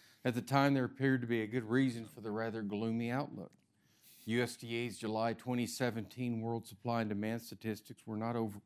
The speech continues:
overtly negative, as a world crop of a hundred and fifteen point four million bales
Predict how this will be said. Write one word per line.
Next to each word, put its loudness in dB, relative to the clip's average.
overtly -2
negative, -6
as -4
a 0
world 4
crop 2
of -6
a -4
hundred -4
and -4
fifteen -10
point -8
four -4
million 0
bales -2